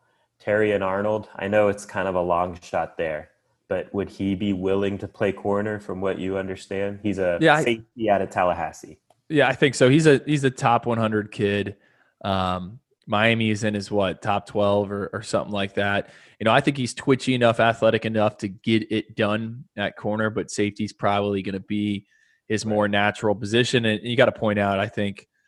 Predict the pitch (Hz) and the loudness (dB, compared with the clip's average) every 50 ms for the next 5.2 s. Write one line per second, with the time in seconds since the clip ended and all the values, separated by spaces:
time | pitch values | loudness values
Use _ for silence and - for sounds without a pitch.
0 | _ _ _ _ _ _ - - - 123 113 110 107 107 107 104 101 98 95 95 | _ _ _ _ _ _ -18 -8 -2 2 4 4 4 4 4 4 4 2 2 0
1 | 95 - _ _ _ _ - 82 82 76 69 101 95 95 95 95 - 104 104 101 | -4 -8 _ _ _ _ -10 -8 -8 -8 -8 -10 -12 -12 -12 -10 -6 -4 -2 0
2 | 101 104 101 98 104 95 92 92 - - - 101 98 98 98 - 92 95 - 104 | 0 0 -2 -2 -4 -6 -6 -6 -8 -10 -8 -8 -8 -8 -10 -12 -14 -10 -6 -4
3 | 101 98 95 92 92 92 - _ _ _ _ _ _ - 98 95 92 101 - 110 | -4 -2 -2 -4 -4 -6 -10 _ _ _ _ _ _ -8 -8 -8 -8 -8 -8 -6
4 | 98 98 98 95 - - - - _ _ _ _ _ _ _ - - 113 107 110 | -4 -4 -4 -4 -6 -10 -12 -12 _ _ _ _ _ _ _ -16 -10 -6 -4 -4
5 | 110 107 98 | -4 -4 -6